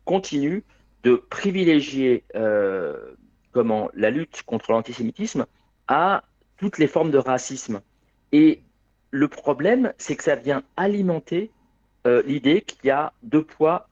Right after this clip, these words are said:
deux mesures. À savoir que, comme, euh, Yann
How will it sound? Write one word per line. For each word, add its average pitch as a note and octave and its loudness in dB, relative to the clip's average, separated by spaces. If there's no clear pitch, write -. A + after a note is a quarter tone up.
deux C#3+ 0
mesures. A2+ -2
À A2+ -2
savoir D#3+ 0
que, C3 2
comme, D#3 2
euh, A#2 4
Yann B2+ 0